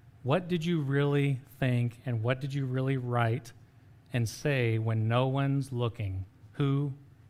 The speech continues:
is Jesus? This may be a monumental and a pivotal moment for most of us. Now, most of us actually wrote things about who Jesus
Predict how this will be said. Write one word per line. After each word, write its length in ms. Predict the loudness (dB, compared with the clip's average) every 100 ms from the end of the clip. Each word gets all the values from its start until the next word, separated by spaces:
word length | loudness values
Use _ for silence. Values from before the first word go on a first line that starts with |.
| -10
is 520 | -2 0 0 -4 -8 -20 -20 -14
Jesus? 600 | -6 -4 -6 -10 -18 -20 -20 -20 -20 -20 -20 -20 -20 -20 -20 _ -20 -20 -20 -20 -20 -20 -20 -20 -6
This 220 | -2 0 2
may 220 | 4 4
be 220 | 4 4
a 60 | 4
monumental 640 | 4 4 4 2 2 2
and 80 | 0
a 60 |
pivotal 340 | 0 0 0 2
moment 460 | 2 2 2 -2 -10 -20 -20 -20 -20 -10
for 180 | -4 0
most 260 | 0 0
of 100 | -4
us. 320 | -6 -10 -14 -20 -20 -20 -20 -20 0
Now, 260 | 4 4 2 -8 -18 -6
most 440 | 0 4 4 4 0
of 160 | 2
us 460 | 4 4 0 -14 -20 -20 -20 -20 -20 -20 -20 -8 2
actually 600 | 4 2 0 0 2 0 -4
wrote 400 | 0 2 2 -2 -6 2
things 480 | 2 4 0 -4 -8 -4
about 360 | 2 2 0 -2
who 120 | -4
Jesus 540 | -2 0 0 -2 -4